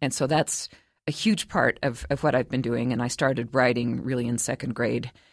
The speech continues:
where I had my stories folder. But for the past fourteen years, I've specialized on African American history,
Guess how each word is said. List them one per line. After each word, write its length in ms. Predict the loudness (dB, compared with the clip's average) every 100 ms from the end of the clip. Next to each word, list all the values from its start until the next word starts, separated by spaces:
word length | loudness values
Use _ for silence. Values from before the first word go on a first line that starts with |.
| _
where 120 | -2
I 60 | -2
had 160 | 0 -2
my 260 | -2 -4 -6
stories 420 | -2 2 2 0
folder. 300 | -2 -4 -2
But 240 | 0 -2 -4 -20 _
for 140 | -4 -2
the 80 | 0
past 320 | 0 0 0
fourteen 500 | 2 2 0 0 0
years, 460 | -2 -4 -4 -4 -4
I've 420 | -2 -2 -4 -18 _
specialized 800 | -6 0 2 2 2 2 2 2 -2
on 140 | 0
African 420 | -2 -4 -6 -2
American 420 | 2 2 0 -2
history, 420 | -4 -4 -4 -4